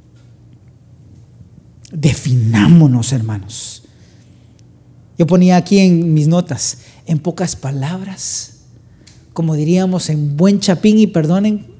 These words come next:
tengo que decirlo así, ustedes tendrán otra palabra, pero definámonos, mucha. No es, no es mucha.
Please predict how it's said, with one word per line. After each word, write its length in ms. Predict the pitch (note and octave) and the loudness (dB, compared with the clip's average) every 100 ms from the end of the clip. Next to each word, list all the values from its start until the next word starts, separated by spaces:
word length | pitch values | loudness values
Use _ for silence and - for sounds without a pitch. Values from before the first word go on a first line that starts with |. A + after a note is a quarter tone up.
| - - - _ | -20 -20 -20 _
tengo 180 | F3+ F#3 | -2 0
que 160 | F#3+ E3+ | 2 2
decirlo 380 | D#3 - F#3 | 2 2 2
así, 180 | F3 G#3+ | 2 0
ustedes 320 | G#3+ G3 G3 | 2 2 2
tendrán 360 | F#3 E3 F3 F#3 | 2 2 2 2
otra 280 | F#3+ F#3+ F3+ | -2 -4 -4
palabra, 420 | D3+ F3+ G#3+ G#3 | -2 0 2 2
pero 300 | F3 D3+ B2+ - - - - - - _ - _ - _ _ | 0 -2 -4 -12 -20 -20 -20 -20 -20 _ -20 _ -20 _ _
definámonos, 1700 | D#3+ D#3 G#3+ F#3 - - F3+ E3 E3 F3+ G3+ G#3+ G3 G3 E3+ D#3+ C#3+ | -6 0 2 2 -2 0 4 4 4 6 6 6 6 4 4 2 2
mucha. 420 | D3 C#3 - C#3+ A2+ - - - - - - - - - - - - - - - - - | 2 0 0 -2 -2 -8 -18 -20 -20 -20 -20 -20 -20 -20 -20 -20 -20 -20 -20 -20 -20 -4
No 280 | E3 G3 G#3 | 2 4 4
es, 500 | G#3 F#3 - - - - - | 4 0 -2 -8 -18 -16 0
no 220 | E3+ F#3+ | 6 6
es 120 | F#3+ | 6
mucha. 460 | E3 F#3 G#3 C3 | 6 4 2 -4